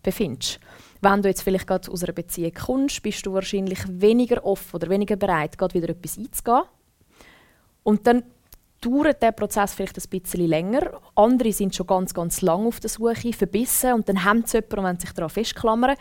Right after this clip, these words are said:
Also ich glaube, es gibt ganz viele verschiedene Wege, wie man,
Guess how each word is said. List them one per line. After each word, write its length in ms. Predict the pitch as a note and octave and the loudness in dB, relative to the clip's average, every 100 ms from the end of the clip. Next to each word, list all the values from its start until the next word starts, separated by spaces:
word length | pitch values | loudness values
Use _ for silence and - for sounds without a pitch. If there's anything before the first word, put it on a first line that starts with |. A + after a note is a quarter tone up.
| - - - - | -6 -20 -20 -8
Also 140 | - G#3 | -2 0
ich 60 | |
glaube, 160 | - A3 | 0 -2
es 100 | - | -2
gibt 160 | A3+ - _ - | -4 -8 _ 4
ganz 360 | A#3 A#3+ B3 | 6 6 2
viele 320 | - A#3 A#3 A#3 | 0 2 2 0
verschiedene 560 | - - G3+ A#3 A3+ A#3 | -6 -6 -2 -2 -2 -2
Wege, 640 | G3+ F#3+ F3+ G3+ A#3+ - - | 0 2 4 4 2 -2 -12
wie 240 | G3 G#3 | -2 0
man, 240 | A3 A3+ | 2 2